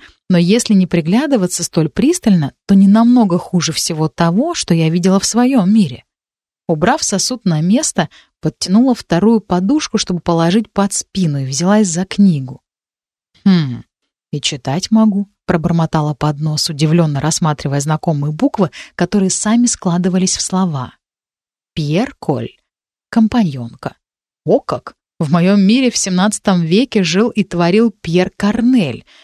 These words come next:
и он также написал пьесу в стихах с тем же самым названием.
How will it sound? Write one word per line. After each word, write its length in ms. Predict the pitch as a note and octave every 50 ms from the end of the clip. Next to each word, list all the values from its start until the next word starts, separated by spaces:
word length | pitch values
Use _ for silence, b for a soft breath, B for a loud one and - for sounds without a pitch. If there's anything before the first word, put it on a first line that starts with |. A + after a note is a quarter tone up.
| b b b -
и 100 | F#3+ F#3
он 200 | F#3 G3 G3 F#3+
также 320 | - G#3 G#3 G3 - G#3+
написал 420 | G#3+ G3+ F#3+ - - G#3+ G3+ G3+
пьесу 460 | G3 - - F#3+ G3+ G3 F#3+ - A3 G3
в 40 |
стихах 460 | - - - F#3+ - - A#3 B3 A#3 -
с 100 | - -
тем 240 | - G#3+ G#3 A3
же 120 | A3 G3 A3
самым 360 | - - G#3 G3 G#3+ G#3+ G#3+
названием. 680 | A3+ A#3+ B3 A3+ B3+ C4 A#3+ D#3+ C3 A#2 A#2 A#2 -